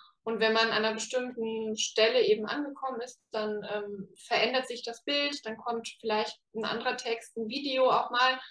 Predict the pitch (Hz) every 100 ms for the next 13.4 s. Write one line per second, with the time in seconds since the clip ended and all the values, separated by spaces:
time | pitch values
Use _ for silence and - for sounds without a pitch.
0 | - - _ _ _ 220 233 - 226 226
1 | 214 220 254 254 - 240 - 262 262 247
2 | 247 240 214 226 233 214 214 214 214 214
3 | 220 - - 240 226 220 311 - 285 285
4 | - 254 262 269 262 233 226 226 - -
5 | - _ - 208 214 208 208 - - 220
6 | 226 220 240 247 302 277 277 - 233 254
7 | 262 254 233 233 226 220 - 311 - 214
8 | 220 220 226 214 208 226 302 - 294 294
9 | - 302 320 220 220 214 208 208 214 -
10 | - - - - _ 269 262 302 349 359
11 | 330 285 262 254 247 247 240 - 269 -
12 | 254 240 220 247 233 220 220 233 233 220
13 | 220 202 233 233